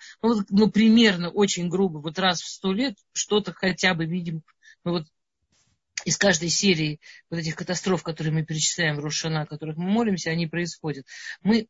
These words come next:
не, не так это чувствуем. Почему-то, вот интересно, это вообще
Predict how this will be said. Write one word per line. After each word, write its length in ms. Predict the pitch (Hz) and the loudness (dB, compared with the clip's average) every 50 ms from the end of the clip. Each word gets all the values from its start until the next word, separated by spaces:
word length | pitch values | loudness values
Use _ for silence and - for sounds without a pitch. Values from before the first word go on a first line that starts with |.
| _ - | _ -2
не, 160 | 196 202 190 | 0 0 2
не 160 | - 208 202 | 0 -2 0
так 220 | - 226 226 220 208 | 0 0 0 0 -2
это 180 | 202 - 202 | -2 -2 -2
чувствуем. 600 | 202 - 240 214 208 - - 160 160 156 165 160 - _ - - - _ | -2 -2 -2 -4 -4 -6 -8 -8 -8 -6 -8 -10 -12 _ -20 -20 -18 _
Почему-то, 720 | - 175 - 214 208 233 226 220 214 208 196 185 180 - _ _ _ _ _ _ - | -4 -2 0 2 2 2 2 2 0 2 2 0 -2 -4 _ _ _ _ _ _ -8
вот 100 | 175 190 | -2 -2
интересно, 500 | 202 190 - 214 208 214 - - - 170 | 0 0 2 2 2 2 2 0 -4 -8
это 100 | 160 180 | -10 -8
вообще 320 | 180 - 214 190 175 | -4 -2 -2 -2 -2